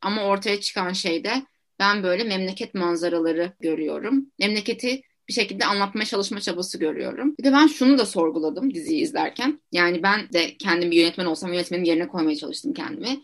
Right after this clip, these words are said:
Ülkedeki her demografiyi temsil etmek zorunda mıyım bir dizide? Yani bütün dizide bunlar olmak zorunda mı diye sordum. O yüzden yönetmen de adil olmaya çalıştım. Bence değil. Yani yönetmenin şöyle bir iddiası yoksa hani tamamen ben bunu sanatsal bir kaygıyla yapıyorum, toplumsal hiçbir kaygım yok diyorsa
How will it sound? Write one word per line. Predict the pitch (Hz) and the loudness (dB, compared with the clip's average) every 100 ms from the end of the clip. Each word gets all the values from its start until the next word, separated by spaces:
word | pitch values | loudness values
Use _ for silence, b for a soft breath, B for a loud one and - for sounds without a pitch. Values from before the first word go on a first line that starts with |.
| - | -8
Ülkedeki | 196 220 196 196 247 247 247 | 0 2 2 0 -2 -2 -4
her | - 208 208 202 190 - - | 2 4 4 2 -4 -6 0
demografiyi | 190 185 185 190 214 208 | 2 2 2 0 -2 0
temsil | 196 190 190 | 0 2 0
etmek | 185 220 | 0 -2
zorunda | 202 185 190 202 | 0 0 2 2
mıyım | 160 147 | 4 2
bir | 143 | 0
dizide? | 147 135 135 147 | -4 -6 -4 -2
Yani | 160 170 | 0 -2
bütün | 180 208 190 | -4 -6 -4
dizide | 170 160 165 | -2 0 0
bunlar | 170 170 | 0 0
olmak | 165 170 185 | 0 0 -2
zorunda | - 165 170 170 | 0 2 2 2
mı | 156 160 254 - | 2 2 0 -2
diye | 180 185 247 294 208 | 2 4 2 0 2
sordum. | 185 160 165 262 - _ | 4 4 4 2 0 _
O | 190 | 0
yüzden | 196 202 214 | 2 2 2
yönetmen | 190 190 196 196 | 2 0 -2 0
de | 185 - - | 0 0 -2
adil | 170 180 196 | 0 2 2
olmaya | 165 165 165 170 | 4 4 4 2
çalıştım. | 180 156 - - 165 214 | -2 0 0 -2 -6 -2
Bence | 202 240 302 247 | 2 6 6 6
değil. | 214 247 247 311 | 6 4 2 -2
Yani | 190 196 196 | 2 4 4
yönetmenin | 202 233 247 247 226 226 | 2 0 0 0 0 -2
şöyle | 226 226 214 196 | 0 2 2 2
bir | 190 | -2
iddiası | 196 185 196 208 220 | 0 2 2 2 -2
yoksa | 202 - 170 208 | -2 -2 -4 0
hani | 175 170 - | 2 0 -2
tamamen | - 247 196 185 214 | 0 2 4 2 2
ben | 208 | 0
bunu | 220 | 0
sanatsal | 233 214 202 214 202 | -2 -4 0 0 0
bir | |
kaygıyla | 196 214 196 185 | 0 0 2 2
yapıyorum, | 160 151 165 202 254 | 2 0 -6 -6 -10
toplumsal | - 196 214 202 202 | -8 -6 -4 -2 -4
hiçbir | 208 | -4
kaygım | 214 190 190 185 | 2 2 2 0
yok | 190 - | -2 2
diyorsa | 226 170 - 220 | 2 2 2 0